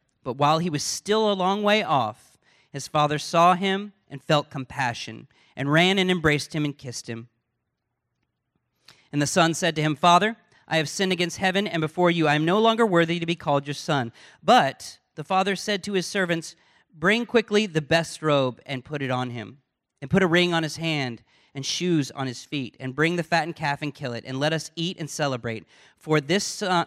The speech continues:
this, this my son was dead and is alive again. He was lost and is found." And they began to celebrate. This is a humble return. But what's the father's reaction?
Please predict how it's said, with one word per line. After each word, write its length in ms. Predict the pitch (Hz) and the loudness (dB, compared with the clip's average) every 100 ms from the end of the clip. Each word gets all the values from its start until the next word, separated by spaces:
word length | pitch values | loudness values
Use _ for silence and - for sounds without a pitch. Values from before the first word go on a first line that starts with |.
| _ | _
this, 540 | 151 190 - - - _ _ _ _ _ | -2 -2 -2 -10 -14 _ _ _ _ _
this 320 | 156 208 - | -2 -2 0
my 220 | 180 180 | 0 0
son 380 | 175 - 165 147 | -2 -4 -2 0
was 200 | 131 123 | -4 -6
dead 460 | 139 160 180 196 196 _ _ _ - | -2 0 0 -4 -12 _ _ _ -10
and 140 | 139 | -8
is 100 | 117 | -8
alive 360 | 120 123 127 131 | -4 0 0 -2
again. 360 | 127 117 110 | -8 -8 -8
He 160 | 120 147 | -6 -2
was 200 | 151 139 | -2 0
lost 580 | 139 127 131 - - - _ _ | 0 2 0 -8 -16 -20 _ _
and 200 | 127 127 | -10 -8
is 160 | 123 | -10
found." 440 | - 120 107 98 - _ | -8 -8 -6 -10 -18 _
And 160 | 127 131 | -8 -6
they 60 | |
began 480 | 139 135 127 120 117 | -4 -2 -2 -4 -6
to 120 | - | -10
celebrate. 600 | 113 123 113 104 101 95 _ _ _ _ _ _ _ _ _ _ _ | -10 -6 -6 -6 -8 -8 _ _ _ _ _ _ _ _ _ _ _
This 180 | 160 175 | 0 0
is 120 | 175 | 0
a 60 | 160 | -2
humble 380 | - 180 165 147 | 2 0 2 0
return. 680 | 135 - 165 151 117 107 _ _ _ _ _ _ _ _ _ _ _ _ _ _ _ - | -2 -2 0 2 0 -6 _ _ _ _ _ _ _ _ _ _ _ _ _ _ _ 2
But 80 | 196 | 6
what's 240 | 226 311 | 6 6
the 100 | - | 2
father's 420 | - 269 262 240 196 | 4 6 6 2 2
reaction? 580 | 214 254 294 - 127 | 4 4 2 -2 -6